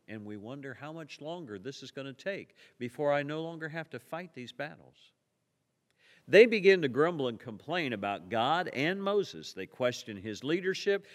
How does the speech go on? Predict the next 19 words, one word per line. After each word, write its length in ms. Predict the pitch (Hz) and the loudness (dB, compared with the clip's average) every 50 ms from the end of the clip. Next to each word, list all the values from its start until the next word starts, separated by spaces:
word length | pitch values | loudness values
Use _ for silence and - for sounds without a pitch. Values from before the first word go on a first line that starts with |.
| - - | -10 -2
They 140 | - 117 113 | 0 0 0
question 580 | - - - 156 156 147 - - 139 120 113 107 | 2 4 6 8 8 8 6 0 -4 -4 -4 -4
the 80 | 104 | -8
journey 540 | 107 107 92 123 156 170 185 190 196 196 180 127 | -8 -4 2 2 4 4 4 2 2 0 -2 -2
and 100 | 101 104 | -4 0
how 200 | 117 139 135 127 | 2 4 4 6
long 280 | 120 117 117 110 104 | 6 4 2 2 -2
it's 200 | 95 85 - - | -6 -10 -12 -6
taking. 440 | - 190 202 208 202 202 196 185 185 - - - - - - | 0 4 4 4 4 4 0 0 0 -6 -18 -20 -10 -2 0
They 100 | 123 120 | 0 0
complain 500 | 117 - 120 101 - 143 156 175 175 165 | 0 -2 -10 -6 -2 0 0 2 2 2
about 300 | 131 117 120 117 - - | 4 6 6 6 6 2
the 80 | 101 | -6
food 460 | - - - 175 190 196 202 208 160 | -10 0 6 10 12 12 12 10 8
that 160 | 135 104 85 101 | 4 0 4 8
God 260 | 131 135 143 143 127 | 8 8 8 8 4
has 220 | 117 123 110 - | 0 -4 -6 -8
providentially 720 | - - - 147 143 123 117 123 139 151 - - - 120 110 | 0 6 8 8 8 8 4 0 0 0 -4 -6 -6 -6 -6
provided 720 | - - - 104 90 107 120 147 175 180 180 170 147 135 | -6 -6 -10 -6 -2 2 2 2 2 2 0 -4 -6 -10